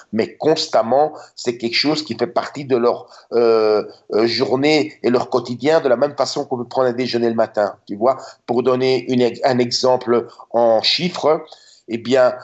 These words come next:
à l'époque, on aurait pu prendre un Sustanon à deux cent cinquante milligrammes par semaine, <clears throat> alors qu'aujourd'hui, quand on parle de deux cent cinquante milligrammes d'un combiné de plusieurs testostérones,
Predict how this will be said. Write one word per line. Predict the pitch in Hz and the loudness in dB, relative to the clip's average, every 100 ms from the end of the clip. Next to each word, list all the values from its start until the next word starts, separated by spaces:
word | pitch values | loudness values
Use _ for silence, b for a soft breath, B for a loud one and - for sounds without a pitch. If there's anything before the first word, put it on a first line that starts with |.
| B B | B B
à | 113 | 0
l'époque, | 127 127 143 139 - | 0 0 0 0 -4
on | 131 | -2
aurait | 131 120 | 0 -2
pu | 120 120 | -6 -12
prendre | - 123 123 104 104 _ _ _ _ _ | -4 -2 0 -4 -12 _ _ _ _ _
un | 127 127 | -2 -2
Sustanon | 139 131 - 127 127 127 117 B B B | -4 -6 0 0 2 0 -2 B B B
à | 107 | -6
deux | 110 139 | -2 -4
cent | - 135 | -2 -2
cinquante | - 135 - 135 127 | 0 -2 0 -2 -2
milligrammes | 120 120 107 120 113 | -6 -6 -2 -4 -2
par | 110 - | -4 -4
semaine, | - 107 127 147 147 b b b _ | -6 0 2 0 -2 b b b _
<clears throat> | - 190 - | -2 -2 -2
alors | 113 113 - | -2 -2 0
qu'aujourd'hui, | 117 113 95 131 | -2 -2 -2 -4
quand | 139 113 101 | -2 -4 -4
on | 104 | -4
parle | 117 123 120 107 B B _ | 0 0 2 0 B B _
de | 117 | -6
deux | 110 131 | -2 -2
cent | 127 127 | 0 -2
cinquante | - 123 - 123 113 | -2 -2 0 -2 -2
milligrammes | 113 110 104 - 120 113 104 B B | -6 -8 -8 -2 0 0 -2 B B
d'un | - 117 | -4 -2
combiné | 110 - 117 117 120 | -2 -4 -4 0 0
de | 107 | 0
plusieurs | 104 110 113 | -4 -4 -4
testostérones, | 98 - 104 - 101 120 131 | -2 -2 -2 -2 0 2 2